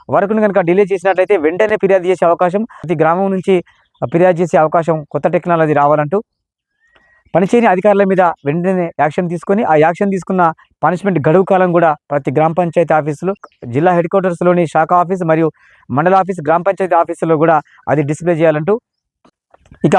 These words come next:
ఉచితంగా మహిళలకి, ఆ, బస్ సౌకర్యం కల్పిస్తూ రాష్ట్ర ఖజానాకు చాలా గండి పడుతున్న నేపథ్యంలో ఆ పథకం అవత-, అవసరం లేదంటూ బస్సులో ప్రయాణిస్తున్న మహిళలు విసుగుపడడం మరియు బస్సులో ప్రయాణిస్తున్న మహిళలు కూడా అన్‌కంఫర్టబుల్‌గా, అన్‌కంఫర్టబుల్‌గా ఫీల్ కా-,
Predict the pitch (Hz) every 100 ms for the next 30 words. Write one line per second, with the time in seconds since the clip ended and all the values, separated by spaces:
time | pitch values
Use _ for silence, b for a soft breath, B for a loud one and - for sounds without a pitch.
0 | - 165 190 240 233 214 214 220 220 226
1 | 185 - _ _ b b 131 147 151 147
2 | - _ b b - 180 190 214 214 196
3 | 196 185 - 240 190 185 - 185 175 175
4 | 180 180 160 151 160 170 165 170 151 160
5 | 156 175 214 262 b b b b b -
6 | 151 175 196 233 190 175 202 175 165 202
7 | 196 190 190 185 - _ _ _ _ -
8 | 156 175 208 185 185 180 196 180 147 170
9 | 208 220 190 - 160 156 180 185 196 175
10 | 165 156 160 185 185 - _ _ 160 165
11 | 175 180 160 151 185 208 202 196 190 170
12 | b b - 160 180 202 185 190 180 175
13 | 170 - 156 190 180 185 170 175 165 170
14 | 165 170 165